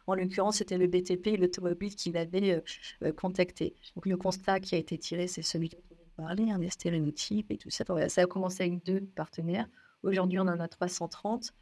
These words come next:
Euh, aujourd'hui, on touche plus de quarante mille filles par an,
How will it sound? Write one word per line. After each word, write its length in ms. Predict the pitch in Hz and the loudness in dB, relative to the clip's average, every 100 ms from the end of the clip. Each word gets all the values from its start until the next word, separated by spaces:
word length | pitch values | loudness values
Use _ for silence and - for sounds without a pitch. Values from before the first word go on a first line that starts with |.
| _ - - _ | _ -20 -20 _
Euh, 180 | - 160 | -4 -2
aujourd'hui, 520 | - 196 196 185 196 208 | 0 2 2 2 4 4
on 80 | |
touche 320 | 190 - 196 - | 2 -2 -4 -4
plus 140 | 185 | -10
de 60 | - | -2
quarante 400 | - 233 226 226 | 2 4 4 0
mille 220 | 208 208 | -2 -2
filles 320 | 202 - 190 190 | -4 -6 -6 0
par 260 | 185 170 | 2 2
an, 180 | 185 | 0